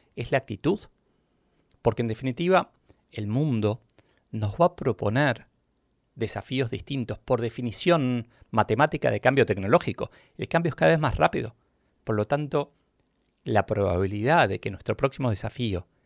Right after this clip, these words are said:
sea distinto a nuestro desafío pasado es cada vez mayor. Hay un gráfico ahí. Un día vamos a hacer esos gráficos. Leo, "¿cuánto tiempo máximo es el que se debe entender que el empleado debe permanecer en un puesto de trabajo sin que ello represente una pérdida de valor para la empresa?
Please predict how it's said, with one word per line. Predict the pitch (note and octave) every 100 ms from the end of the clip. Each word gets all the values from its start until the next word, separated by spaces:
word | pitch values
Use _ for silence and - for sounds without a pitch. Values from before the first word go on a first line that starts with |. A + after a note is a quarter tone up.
| _
sea | - - G#2+
distinto | G2 - D3 C#3 A#2+
a |
nuestro | F#2+ A#2
desafío | A2 A#2 - B2
pasado | A#2 - G#2 F#2+
es |
cada | - B2
vez | A#2
mayor. | A#2 - - - _ _ _ -
Hay | C#3
un | A2+
gráfico | F2+ - - C3
ahí. | - _ _ _ _ -
Un | G2+
día | G2+ G#2
vamos | G#2 G#2
a | G2+
hacer | - G2
esos | - F2
gráficos. | F#2+ - - - _ _ _ _ _ _ _ _ _ _ _ - _ _ _ _
Leo, | B2 A2 G#2
"¿cuánto | D3+ -
tiempo | C#3+ A#2
máximo | A#2+ - A#2+
es | -
el | F2+
que |
se | A2 G#2+
debe | G#2+ G#2
entender | F2+ F2+ F#2+ A2+
que | F#2+
el |
empleado | F2 - G#2 G#2+
debe | F#2+ F#2
permanecer | F#2+ F2 E2+ E2+ G#2
en | G2
un | E2+
puesto | G#2+ -
de | F2+
trabajo | F2+ F#2 -
sin | - F#2+
que | G2
ello | G2 G#2+
represente | F#2 G#2 G2+ G2
una | F#2 F#2
pérdida | F#2+ F#2
de | F#2
valor | F2 F#2
para | G2 F2+
la |
empresa? | F2+ F2+ F2 -